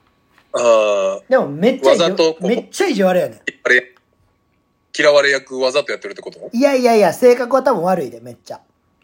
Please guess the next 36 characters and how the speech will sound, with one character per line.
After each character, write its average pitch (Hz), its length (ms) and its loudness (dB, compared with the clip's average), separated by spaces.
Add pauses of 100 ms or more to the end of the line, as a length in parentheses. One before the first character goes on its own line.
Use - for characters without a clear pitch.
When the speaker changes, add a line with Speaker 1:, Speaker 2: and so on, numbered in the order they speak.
(160)
Speaker 1:
あ 143 220 2
ー、 - 40 0
も 127 200 -6
う - 60 -18
シ 165 140 -8
ン 165 80 -8
プ 156 100 -8
ル 151 80 2
悪 131 200 2
い 98 80 -14
ん - 20 -18
や。 - 140 -16
Speaker 2:
シ 240 120 -4
ン 240 100 -4
プ 233 120 -2
ル 233 100 2
悪 240 200 0
く 208 100 -10
て、 143 240 -6
そ 170 140 -12
の 156 80 -10
主 202 140 -8
人 254 200 -4
公 147 120 -6
め 131 120 -10
っ - 20 -20
ち - 60 -10
ゃ 143 40 -6
い 151 80 -6
じ 175 120 -6
め 175 100 -4
る 160 100 -4
み 113 100 -16
た 113 140 -20
い 101 60 -20
な。 98 100 -20